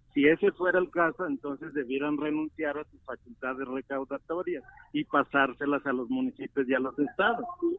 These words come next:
Pero eso no es así. ¿Por qué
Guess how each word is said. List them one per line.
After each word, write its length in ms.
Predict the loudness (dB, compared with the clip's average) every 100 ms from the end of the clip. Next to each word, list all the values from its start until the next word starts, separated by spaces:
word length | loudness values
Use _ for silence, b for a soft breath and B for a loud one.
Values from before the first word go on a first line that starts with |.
| 0
Pero 200 | 4 6 4
eso 180 | 4
no 140 | 2 2
es 120 | -4
así. 320 | -4 -4 -6 -8 B B B B 4
¿Por 240 | 4 6
qué 840 | 6 6 4 4 2 2 2 0